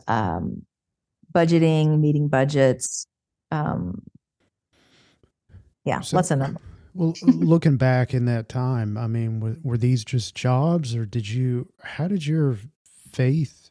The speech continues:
Speaker 2: fit into that? I mean, or was they very separate things?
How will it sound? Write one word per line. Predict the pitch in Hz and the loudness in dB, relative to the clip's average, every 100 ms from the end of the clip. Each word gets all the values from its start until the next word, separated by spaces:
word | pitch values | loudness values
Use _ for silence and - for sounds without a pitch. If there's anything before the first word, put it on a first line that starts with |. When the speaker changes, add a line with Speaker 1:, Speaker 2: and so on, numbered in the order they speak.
| _ | _
Speaker 2:
fit | _ - 135 | _ 0 2
into | 131 147 127 | 4 4 2
that? | 113 95 98 - _ | -2 -4 -8 -14 _
I | 117 | -8
mean, | 110 117 117 | -4 -2 -2
or | 120 | 0
was | 123 113 | 0 0
they | 127 | 0
very | 120 143 135 | 2 2 2
separate | - 143 135 127 | 0 -4 -4 -6
things? | - 127 101 95 - | -2 -2 -2 -6 -16